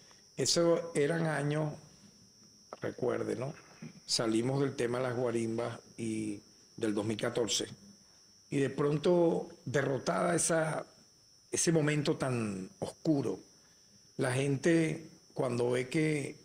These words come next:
esa defensoría se abre las puertas, los programas de atención en la calle,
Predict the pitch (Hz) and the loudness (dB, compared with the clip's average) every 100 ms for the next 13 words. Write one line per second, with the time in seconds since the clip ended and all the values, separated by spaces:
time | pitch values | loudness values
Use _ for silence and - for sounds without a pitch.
0 | - - - 151 151 147 120 123 135 143 | -8 -2 2 2 2 0 2 0 2 2
1 | - 135 127 131 139 123 - 123 123 120 | 2 2 0 0 -2 -4 -2 -2 -2 -2
2 | 135 117 - - - - - - 139 143 | -6 -6 -10 -20 -20 -20 -8 -2 -2 0
3 | 131 123 123 127 123 127 113 120 123 123 | 0 0 0 0 -2 0 0 0 0 -2
4 | 113 - 120 113 113 117 | -2 -2 -2 0 0 -2